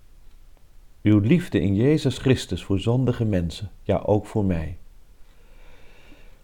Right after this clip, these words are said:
Heer God, versterk ons in dat geloof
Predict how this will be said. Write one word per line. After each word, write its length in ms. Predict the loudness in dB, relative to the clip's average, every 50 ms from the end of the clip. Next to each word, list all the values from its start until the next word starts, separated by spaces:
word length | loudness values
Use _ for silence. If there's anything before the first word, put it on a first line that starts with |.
| -20 -8 0
Heer 180 | 4 4 4 4
God, 240 | 4 0 0 0
versterk 540 | -2 -2 -2 -2 -2 0 0 2 2 2 2
ons 180 | 2 2 4 4
in 100 | 2 4
dat 200 | 4 2 2 2
geloof 640 | 2 2 4 4 4 2 0 -4 -10 -18 -20 -20